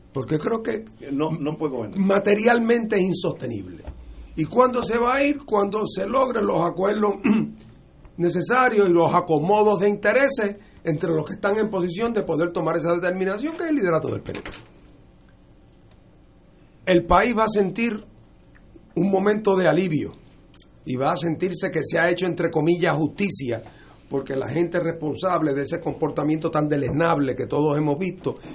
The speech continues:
Speaker 1: que de alguna mana-, una manera le tocó lo que le correspondía, ¿verdad? El, el ser, en efecto, despedidos, corridos del pueblo, vamos,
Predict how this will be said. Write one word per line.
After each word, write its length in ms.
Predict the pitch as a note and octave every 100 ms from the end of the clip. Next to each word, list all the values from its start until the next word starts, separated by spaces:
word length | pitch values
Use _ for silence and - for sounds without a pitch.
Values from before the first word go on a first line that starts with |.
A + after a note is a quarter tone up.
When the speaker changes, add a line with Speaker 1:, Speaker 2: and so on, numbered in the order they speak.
| - -
Speaker 1:
que 140 | D3+
de 80 | D3
alguna 340 | D3 F#3 F#3
mana-, 280 | E3 E3 F3 D#3 D3+
una 200 | E3 E3
manera 280 | F3 F#3
le 180 | F3 E3
tocó 320 | E3 D3+ G3
lo 120 | F#3+ F3+
que 100 | E3+
le 100 | D#3+
correspondía, 880 | D3 C3+ A#2 - G#2 A2 A#2 F#2 - -
¿verdad? 360 | - C3+ A#2 - - -
El, 140 | A2 -
el 140 | -
ser, 360 | - E3+ E3 -
en 160 | B2+
efecto, 380 | A#2 F3 - -
despedidos, 720 | C#3 A2+ - A#2+ F3+ F3 - - - - - _ -
corridos 640 | A#3 G#3 G3 B3 C4 A#3+ G3
del 140 | F#3+
pueblo, 400 | C3+ G#3+ E3+ -
vamos, 260 | F#2 G#2